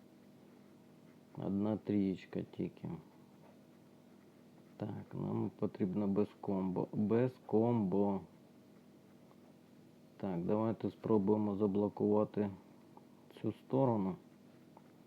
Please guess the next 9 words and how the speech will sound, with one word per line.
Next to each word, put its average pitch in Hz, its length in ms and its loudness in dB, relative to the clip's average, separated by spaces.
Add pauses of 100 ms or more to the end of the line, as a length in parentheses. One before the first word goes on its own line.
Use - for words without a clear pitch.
(1160)
Так, 92 340 -6
заблокувались, 101 960 0
добре. 98 540 -2 (220)
Давайте 104 500 -2
ось 104 280 -2
так. 131 360 -2 (1500)
Ось - 380 -6
вона, 98 340 -2
трієчка, 95 840 -2